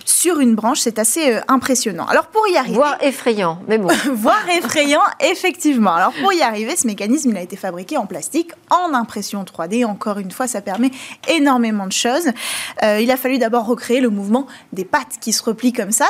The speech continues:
Speaker 1: Donc, pour ça, euh, ils ont utilisé des, des, des mécanismes de moteur et de câbles électriques qui servent de tendons, en fait, qui remplacent les tendons et les muscles. Et ça marche tellement bien que les serres sont capables de se refermer en seulement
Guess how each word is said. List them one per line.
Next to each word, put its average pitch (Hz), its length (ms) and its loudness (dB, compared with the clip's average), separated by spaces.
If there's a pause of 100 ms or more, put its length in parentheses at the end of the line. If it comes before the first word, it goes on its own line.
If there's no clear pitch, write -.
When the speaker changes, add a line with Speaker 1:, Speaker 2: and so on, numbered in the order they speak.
Speaker 1:
Donc, 254 160 0
pour - 160 -8
ça, 220 200 0 (360)
euh, 196 160 0
ils 233 200 2
ont 233 40 4
utilisé 226 480 0
des, 214 120 -2 (220)
des, 202 160 0
des 214 140 2
mécanismes 226 500 2
de 202 120 -2
moteur 269 680 2 (200)
et 220 100 0
de 214 100 0
câbles 277 260 0
électriques 262 420 0
qui 262 120 -2
servent 285 220 0
de 233 80 2
tendons, 339 420 0
en 226 100 2
fait, 196 160 -4
qui - 160 -2
remplacent 262 560 0
les 226 120 -2
tendons 220 320 -2 (460)
et 359 60 4
les 285 140 6
muscles. 214 300 2 (100)
Et 349 60 4
ça 392 160 2 (120)
marche - 320 -2
tellement 277 360 4
bien 240 420 2
que 339 100 -2
les 320 160 0
serres - 300 -2
sont 302 180 -2
capables 285 340 -2
de 220 120 -2
se 262 140 0
refermer 269 500 0
en 294 80 0
seulement 254 380 0